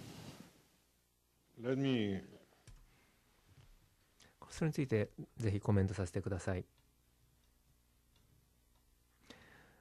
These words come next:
Speaker 2: 大変にこの残念なことは、これを確率論的リスク評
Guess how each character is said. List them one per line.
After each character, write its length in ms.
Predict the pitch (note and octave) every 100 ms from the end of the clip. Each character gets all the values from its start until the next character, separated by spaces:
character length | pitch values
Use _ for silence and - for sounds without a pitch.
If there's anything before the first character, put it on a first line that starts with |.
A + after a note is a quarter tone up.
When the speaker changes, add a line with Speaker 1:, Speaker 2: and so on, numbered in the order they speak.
| _ -
Speaker 2:
大 140 | - D3
変 180 | D3+ C#3
に 180 | C#3 - - _ _ _ _ _ _ - _ _ _ _ _ _ _
こ 120 | - A2
の 120 | G#2 - - _ _ _ _ _ _ -
残 160 | - C3
念 120 | C3+
な 80 | G#2
こ 100 | A2
と 80 | G#2+
は、 60 | G#2+
こ 100 | A2+
れ 60 |
を 20 |
確 320 | G2+ - B2 G3
率 240 | F#3 F#3+
論 220 | E3 E3
的 420 | D#3+ D#3 - D3
リ 120 | C3+ A#2
ス 60 |
ク 120 | -
評 220 | - A#2